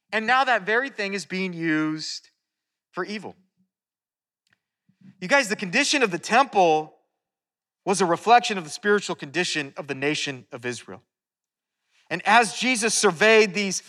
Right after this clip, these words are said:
sacred temple grounds, he's absolutely appalled. He is outraged at what he sees. This, this atmosphere of worship, of,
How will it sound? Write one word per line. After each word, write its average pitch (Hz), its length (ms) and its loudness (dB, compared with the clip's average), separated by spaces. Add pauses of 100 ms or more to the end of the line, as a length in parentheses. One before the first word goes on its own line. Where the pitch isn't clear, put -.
(140)
sacred 233 720 0
temple 214 420 0
grounds, 180 840 4 (300)
he's 202 360 -6
absolutely 190 840 0
appalled. 202 720 6 (340)
He 202 200 -6
is 180 200 0 (100)
outraged 165 840 2
at 160 180 0
what 165 480 2 (220)
he 170 180 -8
sees. 127 720 -4 (460)
This, 175 220 -4
this 175 340 -4
atmosphere 214 640 0
of 151 300 -4
worship, 202 640 4
of, 170 180 0